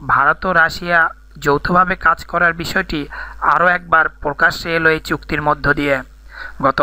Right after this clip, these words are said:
অক্টোবরে দিল্লিতে এই বিষয়ে আবেদন জানান আফগানিস্তানের ন্যাশনাল সিকিউরিটি অ্যাডভাইসর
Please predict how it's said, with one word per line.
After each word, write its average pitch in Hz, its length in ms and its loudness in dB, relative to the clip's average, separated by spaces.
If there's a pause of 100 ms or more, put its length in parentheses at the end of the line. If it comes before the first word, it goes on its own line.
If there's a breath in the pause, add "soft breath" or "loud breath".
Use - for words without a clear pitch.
(140)
অক্টোবরে 185 460 0
দিল্লিতে 190 460 -2 (280)
এই 151 160 -2
বিষয়ে 185 320 2 (260)
আবেদন 165 340 -2
জানান 165 340 2 (220)
আফগানিস্তানের 175 720 -2
ন্যাশনাল 151 400 2 (100)
সিকিউরিটি 190 580 -2 (540 loud breath)
অ্যাডভাইসর 160 680 0